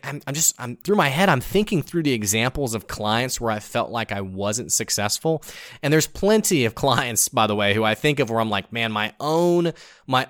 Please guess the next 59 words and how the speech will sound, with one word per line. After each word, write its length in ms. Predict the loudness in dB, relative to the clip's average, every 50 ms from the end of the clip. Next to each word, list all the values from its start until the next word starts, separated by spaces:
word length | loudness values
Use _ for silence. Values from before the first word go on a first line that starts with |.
| _
own 400 | 0 2 2 4 2 2 0 0
lack 260 | 0 2 2 2 2 0
of 120 | -2 0
ability 520 | -2 -2 0 0 0 0 0 -2 -4 -4
helped 360 | -6 -2 -2 -2 -2 -2 -4 -8
me 120 | -6 -6
from 240 | -6 -8 -10 -10 -12
keeping 400 | -12 -10 -10 -8 -6 -6 -8 -8
that 180 | -8 -10 -12
client 440 | -12 -10 -8 -8 -6 -8 -8 -10 -14 _ _ _ _ _ _ _ _ _ _ _ -10
to 180 | -6 -4 -2 0
actually 320 | 0 0 0 -2 -6 -6
be 120 | -6 -6 -8
helped." 480 | -8 -8 -10 -10 -12 -14 -14 -14 -14 _ _ _ _ _
Right? 200 | -8 -6 -6 -6 -6 -10 -20 -20
For, 140 | -16 -14 -12
like, 160 | -12 -12 -12
it 120 | -14 -8
kept 200 | -2 -2 -2 0
me 80 | -2 -4
from 200 | -4 -4 -4 -2
actually 540 | -2 -2 -2 -4 -6 -6 -6 -6 -6 -6 -10 _ -20 -20 -20 -20 -20 -20 -20 _ -8 -2
getting 280 | 0 2 2 2 2 0
that 160 | -2 -4 -4
client 460 | -2 0 0 2 2 0 -2 -4 -6
where 240 | -4 0 0 2 0
it 80 | 0
needed 220 | -2 -4 -6 -4 -4
to 60 | -6
be. 100 | -6 -6
You 80 | -6 -6
know, 100 | -6 -4
I, 340 | -2 -2 -2 -2 -4 -4
I 20 | -4
was 260 | -4 -2 -4 -4 -6 -6 -12 -20 -20 _ _
the 80 | -12 -4
person 400 | 0 2 4 4 4 2 -2 -4
helping 320 | -4 -4 -4 -2 -2 -2
them, 180 | -2 -2 -2 -2
and 80 | 0 -2
I 60 | 0
shouldn't 220 | 0 0 -2 -2
have 80 | -4 -4
been 100 | -4 -6
the 80 | -4
person 240 | -4 -2 -2 -2 -2
helping 240 | -2 -2 -2 -2 -2
them 100 | -2 -2
'cause 140 | -2 0 2
I 60 | 2
didn't 160 | 2 2 2
know 100 | 0 0
what 160 | 0 0 0
I 60 | 0 0
was 160 | -2 -2 0
doing, 260 | 0 0 0 0 -2
right? 260 | 0 2 2 4 2
And 80 | 2 0
so 360 | 0 0 0 0 0 -2 -6